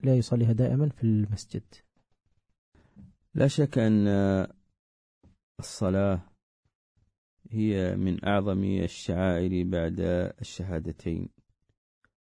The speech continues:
Speaker 2: وهي مفتاح الوصول إلى الرب جل وعلا،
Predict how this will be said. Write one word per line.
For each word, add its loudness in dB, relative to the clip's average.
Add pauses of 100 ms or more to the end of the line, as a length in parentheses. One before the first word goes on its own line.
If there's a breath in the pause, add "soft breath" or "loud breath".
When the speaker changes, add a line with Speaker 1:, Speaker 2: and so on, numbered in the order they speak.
(720)
Speaker 2:
وهي -2
مفتاح 0
الوصول -2
إلى -2 (600)
الرب -4
جل -4
وعلا، -2